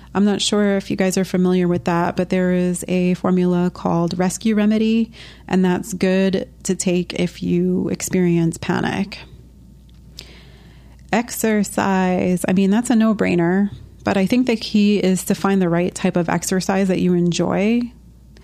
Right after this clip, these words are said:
Maybe weights is not your thing. Maybe you need to do high-intensity vinyasa yoga or Pilates is your thing. I think the important thing is to figure out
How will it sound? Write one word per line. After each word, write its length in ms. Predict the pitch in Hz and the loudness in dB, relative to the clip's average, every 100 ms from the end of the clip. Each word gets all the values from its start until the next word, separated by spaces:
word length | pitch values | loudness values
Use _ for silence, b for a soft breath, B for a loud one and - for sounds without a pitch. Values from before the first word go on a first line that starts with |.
| B B - | B B -2
Maybe 280 | 190 196 202 | 0 2 2
weights 400 | 175 180 190 - | 2 0 0 -2
is 140 | 185 | 0
not 180 | 190 180 | 0 2
your 180 | 180 175 | 2 0
thing. 640 | - 175 185 233 247 254 - - - - | 0 0 2 2 2 -2 -8 -20 -16 -2
Maybe 240 | 185 180 | 0 2
you 140 | 190 190 | 2 2
need 160 | 185 | 2
to 80 | 180 | 0
do 320 | 175 180 175 | 0 0 0
high-intensity 960 | 175 175 170 175 175 180 185 170 170 165 | 0 0 2 2 0 0 0 0 0 0
vinyasa 580 | 175 170 165 175 185 | 0 0 0 0 0
yoga 500 | 180 175 175 180 180 180 | 0 0 0 0 0 0
or 240 | 165 170 | 0 -2
Pilates 600 | 165 175 180 196 196 190 | -2 -2 0 2 2 0
is 120 | 190 | 0
your 140 | 185 185 | 0 0
thing. 400 | 202 185 185 185 B B B B | 0 0 0 -2 B B B B
I 80 | - | -2
think 180 | 196 233 | 2 2
the 100 | 247 | 2
important 380 | 208 208 196 190 | 2 2 2 2
thing 300 | 196 196 196 | 2 2 2
is 180 | 180 - | 0 -2
to 140 | 196 | -4
figure 560 | 175 - - 196 214 190 | -4 -8 -4 -2 0 -2
out 640 | 175 175 185 185 180 - | -2 0 2 0 -2 -6